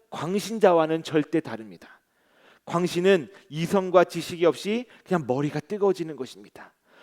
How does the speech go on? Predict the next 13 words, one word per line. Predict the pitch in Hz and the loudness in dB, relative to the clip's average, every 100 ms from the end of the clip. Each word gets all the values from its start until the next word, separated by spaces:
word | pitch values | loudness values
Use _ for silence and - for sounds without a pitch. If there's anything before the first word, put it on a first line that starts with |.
| _ - | _ 8
또한 | 254 214 147 | 8 8 6
머리가 | 190 220 254 269 | 8 8 8 6
없는 | 208 185 214 202 | 6 4 0 0
가슴과도 | - 165 247 247 220 196 | -4 -4 -4 2 2 2
같은 | - - 175 | -2 -8 -6
것입니다. | 160 - 131 85 85 - _ _ _ | -6 -6 -12 -16 -20 -20 _ _ _
그러므로 | 151 151 151 185 131 - - _ _ | 0 2 6 6 4 -2 -20 _ _
말씀이 | 127 139 - 190 185 | 2 2 0 -4 -2
없는 | 143 139 151 | -2 -4 -4
뜨거움과 | 175 175 165 156 156 | -4 -2 -2 2 2
헌신이 | 180 165 160 165 165 135 - _ | 0 -8 -12 -10 -8 -8 -12 _
없는 | 127 139 156 156 | -6 -4 -4 0
말씀은 | 110 - 123 135 117 | 0 -2 -8 -8 -10